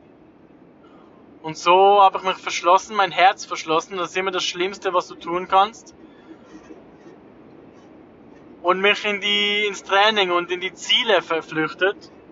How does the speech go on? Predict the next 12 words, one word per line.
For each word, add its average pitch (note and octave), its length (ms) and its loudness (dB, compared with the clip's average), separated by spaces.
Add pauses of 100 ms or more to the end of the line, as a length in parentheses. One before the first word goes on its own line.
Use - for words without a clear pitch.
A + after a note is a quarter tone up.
(500)
und E3 100 -10
mir E3+ 80 -2
den, E3+ 140 -4 (400)
den, E3 120 -14 (200)
den E3 100 -10
Spaß - 400 2
verwehrt E3+ 480 2
und F3+ 140 -10
so F3+ 220 -2
wurde F#3 240 0
ich E3+ 100 -4
einsam. F3 480 2